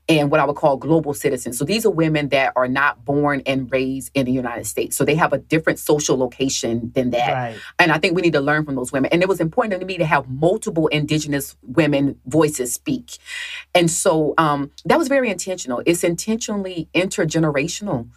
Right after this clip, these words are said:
Speaker 1: Um, but then the other way, Tasha, when I think about justice is, um, and these women are doing all kinds of work and leading all over the country in different ways.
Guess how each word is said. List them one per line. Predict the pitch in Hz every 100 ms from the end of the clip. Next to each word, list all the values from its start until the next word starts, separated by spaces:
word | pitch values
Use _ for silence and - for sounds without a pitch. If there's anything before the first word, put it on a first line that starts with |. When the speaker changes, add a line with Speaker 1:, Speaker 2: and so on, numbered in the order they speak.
| - - - _ -
Speaker 1:
Um, | 175
but | 165 196
then | 190 185
the | 180 208
other | 247 294
way, | 208 147 131 120
Tasha, | - 151 151 143
when | 131
I |
think | 131 147
about | 127 127
justice | - 139 156 156 131 117 -
is, | 135 123 117 120 -
um, | 139 123
and | 156 151
these | 185
women | 175 170
are | 147
doing | 151 147 143 -
all | 165 165
kinds | - 175 175 151
of |
work | 131 135
and | 131 127
leading | 147 143 135 123
all | 147 156 147
over | 143
the | 131
country | 113 - 160 - 120
in | 127
different | 131 - 113
ways. | 139 131 123 -